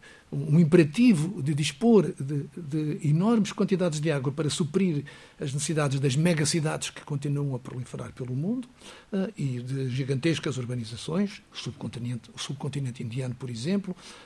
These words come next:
eh, e uma parte, e uma parte de África, e ao mesmo tempo de, de termos que consumir menos e melhor. Ou seja, de praticar um uso eficiente de um re-, de um recurso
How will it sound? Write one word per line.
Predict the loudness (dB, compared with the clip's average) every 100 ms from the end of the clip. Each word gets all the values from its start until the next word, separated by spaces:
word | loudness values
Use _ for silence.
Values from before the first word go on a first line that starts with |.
| -6
eh, | -2 -2 0
e | 2
uma | 2
parte, | 0 -2 -2 -6
e | -8
uma | -8
parte | -8 -10 -8
de | -6
África, | -6 -6 -6 -6 -4
e | 2 4
ao |
mesmo | 6 4 2
tempo | 2 0 0 -6 -20 -20 -20 -14 -8
de, | -6
de | 0 0
termos | 2 4 4 2
que | -2 -4
consumir | 2 2 4 4 6 4 2 4
menos | 8 10 8 4 0
e | 2
melhor. | 2 0 -4 -14 _ -20 -16 -10
Ou | -6
seja, | -2 -2 -2
de | -4
praticar | -6 -4 -2 0
um | 4 6 6
uso | 4 0
eficiente | -6 -4 0 0 0
de | 0
um | 0
re-, | -2 -6 -4
de | -2
um | 0
recurso | 0 -2 -2 -2 -4